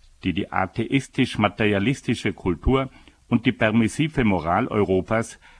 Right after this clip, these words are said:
bei den anderen Kulturen hervorruft.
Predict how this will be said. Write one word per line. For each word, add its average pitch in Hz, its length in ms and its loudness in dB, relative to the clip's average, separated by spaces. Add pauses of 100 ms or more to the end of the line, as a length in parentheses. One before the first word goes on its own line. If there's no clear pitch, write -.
(120)
bei 98 120 2
den 107 140 0
anderen 101 480 0
Kulturen 113 520 2
hervorruft. 113 760 -2